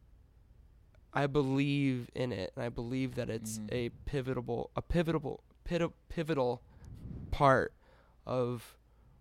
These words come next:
Speaker 1: uh, the reason why I'm on this path.
Speaker 2: It's definitely, to me, it seems so, and like I said, I haven't really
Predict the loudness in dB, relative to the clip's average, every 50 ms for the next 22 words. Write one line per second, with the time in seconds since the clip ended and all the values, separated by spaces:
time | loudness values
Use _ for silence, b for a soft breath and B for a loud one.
0 | -20 -20 -20 -20 -20 -20 -20 -20 -20 -20 -20 -20 -18 -6 -2 0 2 2 2 2
1 | 2 0 -2 -4 -8 -14 -20 -20 -20 -20 -20 -20 -20 -20 _ -20 -20 -20 -20 -20
2 | -12 -6 -4 -2 0 2 2 2 2 0 -2 -4 -4 -4 -4 -6 -6 -6 -10 -12
3 | -10 -10 -8 -8 -10 -12 -14 -20 -20 -20 -20 -20 -20 -20 -20 -20 -6 -4 -2 -2
4 | 0 2 4 6 6 6 6 6 8 8 10 10 10 10 8 6 4 2 -6 _
5 | _ -10 0 4 6 6 8 8 8 8 8 8 6 4 4 6 8 10 8 8
6 | 6 4 2 2 0 0 2 4 6 8 10 10 10 10 10 10 8 6 2 -2
7 | B B B B B B B -20 -20 -6 0 4 8 8 8 10 8 6 8 8
8 | 10 10 10 10 10 8 8 8 8 8 8 10 10 8 8 6 4 2